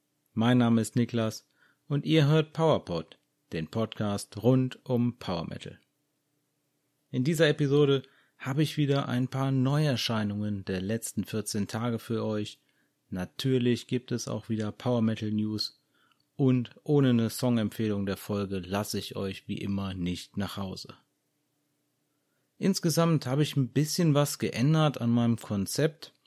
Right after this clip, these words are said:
Wir werden weiterhin alle vierzehn Tage über die Neuerscheinungen und auch über die Power Metal News sprechen, aber die anderen Sachen, Konzertberichte,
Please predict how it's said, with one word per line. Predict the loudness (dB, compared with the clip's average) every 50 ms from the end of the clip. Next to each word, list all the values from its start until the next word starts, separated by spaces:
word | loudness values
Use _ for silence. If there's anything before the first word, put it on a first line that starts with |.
| _ _ _ _ _ _ _ _ _ _ _ _
Wir | 0 2 4
werden | 4 4 4 4 4
weiterhin | 2 0 0 2 2 2 4 4 4 2 2 -2 -4 -6
alle | -2 0 2 2 0
vierzehn | 2 0 -2 -2 0 -2 -2 -2 -2
Tage | -2 -4 -2 -2 -2 -2 -2 -2
über | -2 -2 -2 0 0
die | 0 0
Neuerscheinungen | 2 2 2 0 0 0 -2 -2 -4 -4 -2 0 0 2 2 2 2 2 2 0 -2 -4 -12 _
und | -2 0 0 0 -2 -4 -8 -8
auch | -4 -2 -2 -2 -2 -4 -10 -18 _ -8
über | -6 -4 -4 -4
die | -4 -6
Power | -8 -6 -4 0 0 2
Metal | 2 2 2 0 -2 -2 0
News | 0 0 0 0 -2 -4
sprechen, | -6 -6 -6 -2 -2 -2 -4 -2 -4 -4 -4 -4 -8 _ -20 -20 -20 -20 _ _ _ -20 _ _ _ _ _ _ _
aber | 0 2 2 4 4 2 2 0 -2 -6 _ _ _ _ _ -6
die | -6 -2 0
anderen | 2 4 4 4 4 2 2 2
Sachen, | 2 0 -2 -2 -2 -2 -2 -2 -4 -4
Konzertberichte, | -2 0 0 0 0 -2 -2 -4 -4 -4 -6 -8 -6 -4 -4 -6 -8 -8 -6 -4 -2 -2 -2 -4 -6